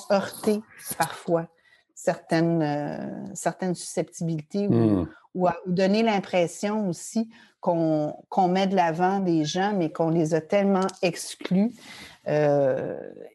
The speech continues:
Speaker 1: et, euh, c'est ça. Puis en ce moment, au Québec, ben, moi, je l'ai souvent dit, je le répète, on abandonne les familles. On les laisse à eux-mêmes. Et, euh,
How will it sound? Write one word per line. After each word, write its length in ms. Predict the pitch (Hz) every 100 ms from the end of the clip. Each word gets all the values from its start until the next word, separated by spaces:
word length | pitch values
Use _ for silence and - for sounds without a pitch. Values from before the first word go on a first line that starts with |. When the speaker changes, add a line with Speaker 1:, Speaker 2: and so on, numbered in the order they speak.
| 123 160
Speaker 1:
et, 320 | 160 156 139
euh, 400 | 110 73 95 92
c'est 140 | - 185
ça. 180 | 151
Puis 200 | 170 -
en 80 | 180
ce 140 | 165 190
moment, 240 | 190 214
au 40 |
Québec, 440 | 202 190 170 185 214
ben, 300 | 180 170 160
moi, 160 | 165 180
je 140 | 175
l'ai 100 | 165
souvent 380 | 156 - 185 175
dit, 340 | 170 190 202
je 60 | 175
le 120 | 170
répète, 440 | 165 165 - 180 180
on 200 | 170 175
abandonne 600 | 180 180 165 165 160 160
les 100 | 156
familles. 560 | - 156 160 170 - - _ - _ -
On 80 | 160
les 180 | 170
laisse 300 | 160 180 185
à 120 | 180 160
eux-mêmes. 680 | 156 160 160 165 185 180 - _ - - _
Et, 260 | - 165 160
euh, 400 | 151 151 143